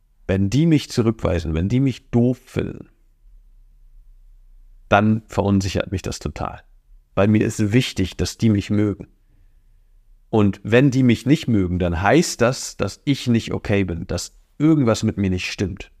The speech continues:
Und diese Menschen, das sind Menschen, denen wir irgendwelche Dinge zuschreiben, zu denen wir aufschauen.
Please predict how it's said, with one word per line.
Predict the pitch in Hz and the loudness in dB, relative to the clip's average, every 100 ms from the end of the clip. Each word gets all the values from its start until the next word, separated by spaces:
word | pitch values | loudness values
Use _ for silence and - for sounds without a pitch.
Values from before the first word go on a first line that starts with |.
| _ _ _ | _ _ _
Und | - 127 - _ _ _ _ 139 | 0 2 0 _ _ _ _ -4
diese | 123 123 | 0 2
Menschen, | 117 170 - 135 | 2 2 0 -4
das | 117 | -2
sind | 139 135 | -2 0
Menschen, | 135 160 143 120 | 0 -2 -2 0
denen | 131 151 | 2 2
wir | 131 135 127 - _ _ | 2 0 0 -4 _ _
irgendwelche | 127 123 120 120 | 0 2 2 -2
Dinge | 107 131 175 160 | -2 2 4 2
zuschreiben, | - 143 127 - 104 110 110 113 - _ | -2 -6 -6 -2 2 4 4 0 -4 _
zu | - | -10
denen | 113 117 107 | 0 4 4
wir | 107 - | 4 2
aufschauen. | 165 - - 107 76 67 | 2 2 -2 -4 -4 -6